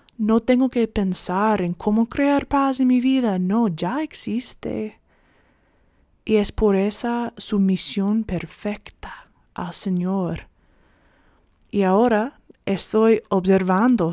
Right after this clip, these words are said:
<laughs> todo lo que, que hace en mi vida y estoy esperando y mirando hacia arriba. Y eso, mi gente, es, es vivir. Es vivir.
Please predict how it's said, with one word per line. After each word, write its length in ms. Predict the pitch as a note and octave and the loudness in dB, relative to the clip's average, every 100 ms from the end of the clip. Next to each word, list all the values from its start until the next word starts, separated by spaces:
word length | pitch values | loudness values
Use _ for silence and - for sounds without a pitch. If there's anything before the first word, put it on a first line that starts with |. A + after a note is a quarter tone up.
| - | -6
<laughs> 120 | _ | _
todo 360 | C#4 C4 - C4+ | 2 2 4 2
lo 40 | |
que, 460 | B3+ - G#3+ G#3+ A3 - - - _ | 2 -4 -2 -2 -4 -10 -20 -20 _
que 180 | - - | -4 0
hace 360 | G3 A3 - G#3+ | 2 2 2 2
en 60 | |
mi 160 | G3+ F#3 | 2 2
vida 540 | F3+ A3+ A3 - A3 _ - - _ - | 0 0 -2 -4 -8 _ -20 -20 _ -2
y 100 | G#3 | -2
estoy 260 | - A3+ | 2 2
esperando 960 | G#3 - F#3 F3 G3 A#3+ A#3 F3+ F3 F#3+ | 2 0 -2 0 2 2 2 0 -4 -4
y 120 | G#3 | 2
mirando 640 | G3+ G3+ F#3+ G3 A3+ F#3 E3+ | 4 4 4 0 0 0 -2
hacia 340 | E3 G3+ F#3 | -4 -4 -4
arriba. 520 | F3 G3+ G#3+ E3+ F3+ _ _ _ _ _ _ _ _ _ _ _ _ _ | -2 -2 -2 -2 -8 _ _ _ _ _ _ _ _ _ _ _ _ _
Y 160 | G#3+ G3 | 0 2
eso, 240 | A#3+ D#4+ | 2 2
mi 160 | D4+ A#3 | 4 4
gente, 460 | G3+ F#3 F#3 F3 | 2 0 -6 -6
es, 220 | E3 - - | -6 -6 -4
es 220 | G#3+ G#3 | -6 -4
vivir. 720 | F3+ F3+ E3+ F3+ B3 A3 E3 - _ _ _ _ _ _ _ _ _ _ - | -2 -2 -2 -2 -2 -4 -8 -12 _ _ _ _ _ _ _ _ _ _ -4
Es 240 | A#3 A3+ | -2 0
vivir. 1300 | G#3+ A#3 F#3+ F3+ G#3 A3+ - - C#4 - - - - | 4 4 4 0 -2 -2 -6 -2 -2 -2 -12 -10 -12